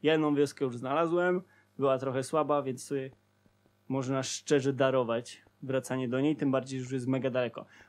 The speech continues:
Owce też już zostawię w świętym spokoju. To jest węgiel? Tak. Po co mi on? Po nic. Dobra, okno mam otwarte, więc tam w sumie nie, no, samochodów nie słyszycie, bo mikrofon jest zaraz przy moich ustach.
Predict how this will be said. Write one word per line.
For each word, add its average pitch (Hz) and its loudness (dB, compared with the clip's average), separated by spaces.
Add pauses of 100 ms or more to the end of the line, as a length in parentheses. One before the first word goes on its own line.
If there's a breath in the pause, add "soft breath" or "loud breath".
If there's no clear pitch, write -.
Owce 180 0
też 180 0
już 160 -8
zostawię 135 -4
w 127 -6
świętym 139 -4
spokoju. 127 -4 (560 soft breath)
To 180 2
jest 165 -2 (400)
węgiel? 185 2 (320)
Tak. 143 -2 (1160 soft breath)
Po 143 -2
co 160 -2
mi 165 2
on? 180 0 (800)
Po 131 2
nic. 110 -8 (680)
Dobra, 120 0
okno 196 0
mam 160 2
otwarte, 147 -2
więc 139 -2
tam 139 -4
w - -14
sumie 160 -2
nie, 160 0
no, 135 0
samochodów 139 -2
nie 135 -2
słyszycie, 139 -6
bo 123 -4
mikrofon 127 -6
jest 123 -8
zaraz 127 -4
przy - -10
moich 127 -6
ustach. 139 -6